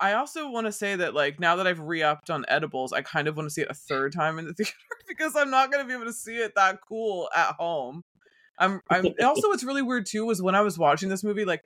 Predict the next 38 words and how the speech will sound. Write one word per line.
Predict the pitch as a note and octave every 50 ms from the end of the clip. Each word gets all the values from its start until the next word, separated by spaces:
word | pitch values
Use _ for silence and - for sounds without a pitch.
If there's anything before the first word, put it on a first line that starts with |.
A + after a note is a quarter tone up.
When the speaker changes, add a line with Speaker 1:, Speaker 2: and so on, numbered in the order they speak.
| - - - - - -
Speaker 1:
it | G3 F#3+
sounds | - A3+ A#3+ C4 B3+ F#3+
weird | F#3+ D3 D#3+ E3 E3+ F3 F3+ E3+
and | C#3 D#3+ D#3+ D3+
funny | - E3 D3+ D3+ D#3+ D3
to | D#3+
say | D#3+ - E3 D3
out | C3+ B2 A2
loud, | A#2+ B2 A#2+ A#2+ B2 C3+ D3+ E3 D#3+
but | D3 D3 C3+ C3+ - - _ _ _ -
I | C#3 C3+ C#3
hope | C#3+ - - D3+ C#3+ - -
that | C#3 C#3 C#3
people | E3+ D#3+ D3 D#3+ D#3
get | C#3 C#3 C3 C3+
it, | D#3+ E3+ -
is, | D#3 D3+
like, | E3+ D3+ C#3+ _ _ _ _ _ _ _ _
when | F#3 G#3+ A#3
I | B3 C4
was | B3+ F#3+
watching | E3+ E3 D#3 D#3+ D#3+ - G#3+ A3
it, | A3
like, | G#3 F#3+ D#3 C#3+
this | E3+ F3+ F#3 A3+
is | B3 A3+ G#3
the | A#3
kind | - F#3 G3 F3+ F3+ F#3 F#3
of | F3 D#3 D3+
movie | D3 C#3 D3 D3 E3 F3+
that | F3 D#3+
I'm | D#3 D#3 D#3
so | D3 - - - - - D3 D3 D3 D3 C3
accustomed | B2 - - - E3 C#3+ D3 - - D3+ D3 C#3
to | - D3+ D3
watching | C#3 B2+ B2+ B2+ C3 - D3+ C#3+
by | C3+ C3+
myself | B2+ B2 B2 B2 - C3 A#2+ A#2+ C3+ E3+ G#3 B3+ C4 -